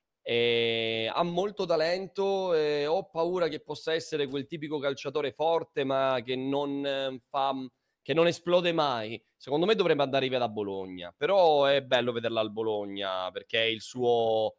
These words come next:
è la, è, è, è il suo giocatorone, no? Però secondo me ha bisogno di allenatori che gli permettano l'esplosione. Allenatore a Bologna che possano rivoluzionarlo, ne hai, ne, ne potremmo vedere pochi in ottica.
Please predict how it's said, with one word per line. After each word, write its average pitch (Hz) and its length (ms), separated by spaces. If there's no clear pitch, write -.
è - 80
la, 123 300
è, 139 180
è, 151 300
è 160 80
il 165 180
suo 170 220
giocatorone, 139 800
no? 120 400
Però 127 800
secondo 139 360
me 156 100
ha 170 80
bisogno 143 420
di 135 120
allenatori 139 680
che 131 200
gli 120 260
permettano 131 680
l'esplosione. 127 800
Allenatore 131 560
a 123 80
Bologna 120 920
che 113 360
possano 127 380
rivoluzionarlo, 131 1000
ne 127 180
hai, 123 600
ne, 123 200
ne 127 160
potremmo 131 340
vedere 127 320
pochi 120 380
in 110 80
ottica. 160 600